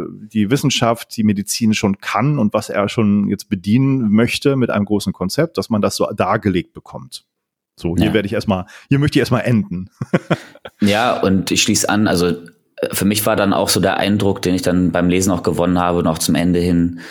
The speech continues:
Speaker 2: und nochmal reinblättern, dass das für mich so ein Standardwerk ist, sein kann, ist für, auch für die nächsten Jahre wie Breath von Nestor.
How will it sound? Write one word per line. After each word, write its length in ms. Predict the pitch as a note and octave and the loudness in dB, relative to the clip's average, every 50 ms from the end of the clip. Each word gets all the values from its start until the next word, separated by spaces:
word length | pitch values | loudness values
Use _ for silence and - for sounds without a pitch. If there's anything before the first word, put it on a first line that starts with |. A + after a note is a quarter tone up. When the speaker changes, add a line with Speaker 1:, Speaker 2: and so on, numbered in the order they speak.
| - - - - - - - | -18 -18 -18 -20 -18 -10 -4
Speaker 2:
und 100 | - - | -2 0
nochmal 220 | F2+ F#2+ F#2+ G2 F2 | 2 2 2 0 0
reinblättern, 540 | E2 F2 F2 E2 F2 E2 - F2 E2 E2 | 0 0 0 0 0 0 0 0 0 0
dass 140 | E2+ E2 - | 0 0 0
das 140 | - F2 - | 0 -2 0
für 120 | - F2 | 0 0
mich 180 | F2 F#2 F#2 - | 2 2 2 2
so 160 | - - F2+ | 2 2 2
ein 220 | E2+ F2 E2+ E2+ - - | 2 2 0 0 0 -2
Standardwerk 880 | - - F2+ F#2 G2+ G2+ F#2+ F2 - G2 F#2+ F#2 F#2 - - - - _ | 0 0 2 2 2 2 0 0 0 0 2 0 0 -2 -6 -12 -10 _
ist, 400 | - G2+ F#2+ - - - - - | -2 0 0 0 -2 -2 -6 -10
sein 400 | - - G2+ F#2+ F2+ F2 F2+ F2 | -10 -6 -2 -2 0 0 0 -2
kann, 520 | - - G2+ F#2+ F#2+ F#2+ F#2+ F#2+ F2+ F2 - | -2 0 0 2 2 2 2 2 2 0 0
ist 340 | - G2 F#2 - - - - | -2 -2 0 0 -2 -4 -4
für, 200 | - - - E2 - - - | -6 -4 -4 -4 -6 -6 -6
auch 120 | E2+ E2 | -4 -4
für 120 | E2 - E2+ | -2 -2 0
die 100 | E2 E2 | 0 2
nächsten 320 | F2+ F#2 F2+ - - F#2 | 2 0 0 0 0 0
Jahre 320 | F2 F2 F2+ F2 F2+ F2+ E2+ - - - - | 0 0 2 2 0 0 -2 -4 -12 -10 -4
wie 100 | - F2 | -2 -2
Breath 360 | D#2+ D2 E2 F2+ - G2+ - - | 0 2 2 2 2 0 -4 -6
von 500 | - - - E2 D#2+ D#2+ D#2+ D2+ - - | -6 -2 0 0 2 2 2 0 -2 -2
Nestor. 580 | - E2+ F#2+ - - - E2 D2 C#2+ D2+ D#2+ | -2 -2 0 0 0 2 2 0 0 -2 -4